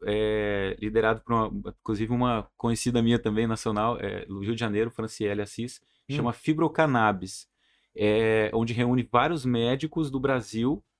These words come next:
Speaker 1: só especialistas em ortopedia, nessas áreas assim, fisioterapia, pra abordar o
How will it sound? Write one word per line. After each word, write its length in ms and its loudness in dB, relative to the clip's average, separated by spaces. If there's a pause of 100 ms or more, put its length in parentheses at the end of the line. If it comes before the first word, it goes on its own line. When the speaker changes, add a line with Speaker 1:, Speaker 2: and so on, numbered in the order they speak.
Speaker 1:
só 260 2
especialistas 680 -2
em 300 -6
ortopedia, 1120 -4
nessas 260 -8
áreas 220 -2
assim, 200 -8
fisioterapia, 760 -6 (600)
pra 220 4
abordar 460 6
o 100 2